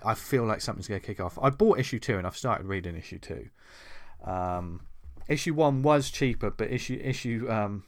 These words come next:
the issues then sort of jump up a bit in price. I think Vault's, um, Vault's one of those publishers that don't necessarily,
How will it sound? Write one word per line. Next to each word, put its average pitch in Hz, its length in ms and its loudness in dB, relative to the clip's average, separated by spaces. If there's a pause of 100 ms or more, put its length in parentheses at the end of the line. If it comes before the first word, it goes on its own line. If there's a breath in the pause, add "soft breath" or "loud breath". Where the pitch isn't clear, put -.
(160)
the 127 100 -4
issues 117 260 -6
then 101 360 0
sort - 200 -8
of 101 60 -10
jump 107 240 -2
up 101 160 -4
a 95 40 -2
bit 98 120 -4
in 92 80 -8
price. 87 460 -6 (440 soft breath)
I - 60 -2
think 180 240 2
Vault's, 139 480 2
um, 110 420 0 (840 soft breath)
Vault's 147 280 -2
one 131 120 -2
of 123 60 0
those 113 100 -2
publishers 104 480 -6
that 107 120 -6
don't 117 180 -2
necessarily, 101 760 -4